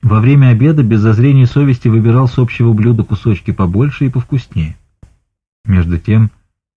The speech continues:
я в этом уверен, настоящий мужчина самый лучший кусок всегда отдаст женщине,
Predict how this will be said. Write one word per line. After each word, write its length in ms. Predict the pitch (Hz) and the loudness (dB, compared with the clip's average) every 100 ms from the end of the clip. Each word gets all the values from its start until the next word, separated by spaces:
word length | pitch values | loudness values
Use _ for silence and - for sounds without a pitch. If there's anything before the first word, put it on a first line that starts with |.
| _ | _
я 180 | 143 170 | -8 -4
в 60 | 113 | -4
этом 220 | 90 90 | 0 0
уверен, 340 | 98 143 127 | 2 2 2
настоящий 580 | 104 - 92 92 87 - | 2 0 -2 0 -2 0
мужчина 420 | 120 120 - 131 | 0 0 -2 -2
самый 280 | 120 123 117 | 0 2 2
лучший 300 | 117 127 117 | 2 -2 -6
кусок 320 | 117 - 131 | -6 -4 -6
всегда 340 | - 110 107 139 | -4 -4 -2 -4
отдаст 320 | 98 95 82 | -4 -4 -4
женщине, 580 | 85 87 78 - 78 | -2 -4 -4 -8 -10